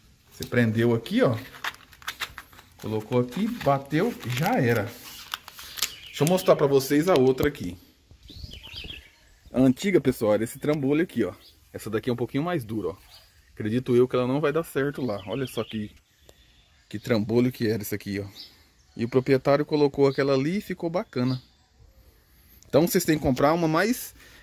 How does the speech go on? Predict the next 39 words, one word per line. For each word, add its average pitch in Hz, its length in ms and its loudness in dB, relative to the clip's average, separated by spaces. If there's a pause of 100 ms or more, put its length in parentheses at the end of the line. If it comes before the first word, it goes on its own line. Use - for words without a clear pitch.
é, 120 560 6
molinha, 123 600 4
certo, 131 260 2
pessoal? 107 260 -4
Essa 110 180 -2
verdinha 113 460 2
aqui, 113 140 -2
essa 123 120 -4
antigona 113 460 -4
aqui, 117 160 -4
não 151 140 0
vai 160 120 2
dar 156 120 4
certo. 127 360 2
Não 123 80 0
vai 170 140 4
ficar - 160 -4
legal 143 260 2
porque - 140 -6
talvez 143 380 0
não 160 120 -2
vai 147 160 0
apertar 151 440 -4
legal 151 280 -4
lá, 113 160 -4
tá? 196 280 -4
Pessoal, 139 260 0
fica 151 240 -4
a 226 60 0
dica 233 320 -4
aí, 240 120 -2
ó, 160 60 0
pra 123 160 -6
quem 143 140 -6
quiser 135 240 -4
fazer 135 240 -4
em 131 60 -6
casa, 165 340 -2
ó. 107 120 -8